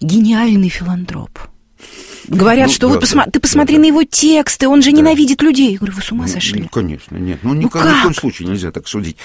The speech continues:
Speaker 2: Знаете, это, это какое-то поверхностное суждение. Мне всегда оно вызывает легкую досаду,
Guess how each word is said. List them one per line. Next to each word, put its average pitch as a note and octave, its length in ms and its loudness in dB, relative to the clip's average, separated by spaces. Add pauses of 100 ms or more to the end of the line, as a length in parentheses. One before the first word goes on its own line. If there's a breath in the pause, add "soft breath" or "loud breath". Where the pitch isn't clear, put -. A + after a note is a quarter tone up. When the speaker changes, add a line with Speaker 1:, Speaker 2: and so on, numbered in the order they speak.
(240 loud breath)
Speaker 2:
Знаете, A3+ 240 2
это, - 100 0
это G3+ 240 0
какое-то A3+ 300 -2
поверхностное B3 580 -2
суждение. D3+ 560 -4
Мне C3 220 -4 (280 loud breath)
всегда D3+ 280 -4
оно D3 100 0
вызывает C3 400 -2
легкую B2 300 -4
досаду, C3 420 -4